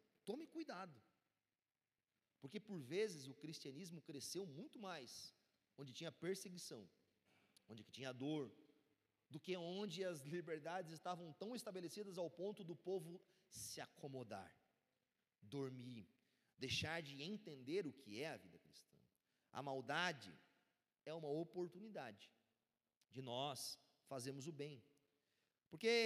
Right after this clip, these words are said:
não adianta a gente apenas levantar bandeiras, e eu levanto essa bandeira, contra o aborto, se por vezes os pais abortam os seus filhos vivos, não cuidando dos seus filhos durante a vida,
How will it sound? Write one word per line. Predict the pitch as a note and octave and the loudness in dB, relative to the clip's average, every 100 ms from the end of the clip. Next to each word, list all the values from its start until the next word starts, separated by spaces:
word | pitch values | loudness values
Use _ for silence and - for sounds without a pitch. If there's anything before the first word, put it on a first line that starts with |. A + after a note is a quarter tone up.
| G#3 C#3+ - - - - - | 8 6 2 -12 -20 -20 -10
não | F#3 | -4
adianta | A#3+ G#3 A#3 G#3 | 2 2 2 0
a | |
gente | D#3 E3+ D#3+ D3 G2+ - _ _ _ _ _ _ _ _ _ | 0 -2 -4 -4 -6 -8 _ _ _ _ _ _ _ _ _
apenas | B2 E3 F#3 D3 | -4 0 0 0
levantar | D3 C#3 D#3+ D3+ | -2 0 0 2
bandeiras, | C#3 B2 D3+ D#3+ G#2+ - - - - _ _ | 0 0 0 0 -2 -6 -8 -10 -14 _ _
e | C3 D3 | 2 6
eu | A3+ | 6
levanto | D4+ D#3+ D3+ | 6 0 -2
essa | B2+ A#2 | -4 -4
bandeira, | G#2+ F#2+ E2+ D2 _ _ _ _ | -6 -6 -8 -12 _ _ _ _
contra | - C#3+ B2 | -6 -4 -2
o | |
aborto, | B2 A#2+ C#3 C#3 - - - _ _ _ - | -2 2 0 0 -4 -20 -20 _ _ _ -8
se | - | -6
por | D#3 | -2
vezes | B2 D#3 C#3+ C3+ | -2 0 -2 -2
os | D3+ - - - - | 0 0 -2 -4 -2
pais | E3+ E3 G3+ C#3 G#2 - - - _ - | 2 2 2 0 -2 -4 -6 -10 _ -8
abortam | C#3+ C3 C#3+ C#3+ C#3+ | -4 2 2 0 -6
os | C3 | -4
seus | C#3 - | -4 -4
filhos | D3 D3+ A#2+ | -6 -6 -8
vivos, | A#2+ F3 C#3 G#2+ | -8 -8 -6 -8
não | A#2 | -8
cuidando | - B2 B2+ E3+ | -6 -4 -4 -4
dos | C3+ | -8
seus | - A2 | -12 -10
filhos | C#3+ C3 | -8 -6
durante | C3 A#2+ C#3 | -6 -6 -6
a | |
vida, | B2+ D#3+ | -8 -10